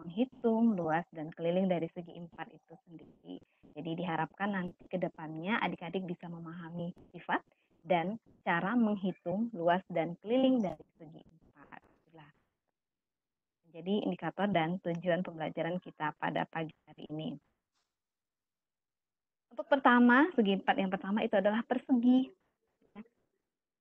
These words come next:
Eh, persegi, apa sih persegi itu? Ya, persegi itu adalah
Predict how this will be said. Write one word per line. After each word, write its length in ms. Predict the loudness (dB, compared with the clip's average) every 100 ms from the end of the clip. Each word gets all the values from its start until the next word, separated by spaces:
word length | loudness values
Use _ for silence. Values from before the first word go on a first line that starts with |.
| _ _ -12
Eh, 200 | -6 -6 0
persegi, 480 | 0 2 2 4 4
apa 160 | 4 6
sih 80 | 6 6
persegi 400 | 6 6 6 4
itu? 320 | 6 8 6 -2 _ _ -20
Ya, 80 | -8
persegi 400 | 4 4 6 4
itu 80 | 8
adalah 400 | 8 8 6 6